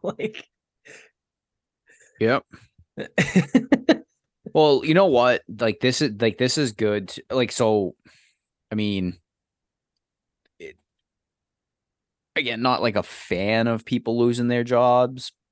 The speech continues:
Speaker 2: but if you're gonna run your mouth like that, and
Speaker 1: Yeah.
Speaker 2: then, uh, <laughs> when, when the picture came out that the,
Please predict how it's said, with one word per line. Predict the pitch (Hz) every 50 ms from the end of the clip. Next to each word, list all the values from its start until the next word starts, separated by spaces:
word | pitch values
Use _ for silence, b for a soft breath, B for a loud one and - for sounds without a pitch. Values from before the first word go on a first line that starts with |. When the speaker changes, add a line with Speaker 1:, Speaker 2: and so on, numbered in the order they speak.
| _
Speaker 2:
but | - 131 120 120 117 107 98 92 85 85 82 71 71 - - _ _ _ _ _ _ _ _
if | - 113 110 107
you're | 107 104
gonna | 110 117 120 113
run | 98 98 104 104 104
your | 98 90
mouth | 85 80 - 98 - -
like | 120 120 - -
that, | - 127 135 139 127 - - _ _ _ _ _ _ _ _ _ _ _ _ _ _ _ _ _ _ _ _ _ _ _ _ _ _ _ _ _ _ _ -
and | 123 113
Speaker 1:
Yeah. | 107
Speaker 2:
then, | 107 107 104 101 101 101 98 95 - _ _ _ _ _ _ _ _ _ _ _ _ _ _ _ _ _ _ _ _ _
uh, | 92 - -
<laughs> | - 110 107 135 107
when, | 117 113 110 104 104 101
when | - 113 110 107
the | 107 104
picture | 95 - - 131 117 - - 110
came | - 120 110
out | 107 110 113
that | 98 95 87
the, | 92 90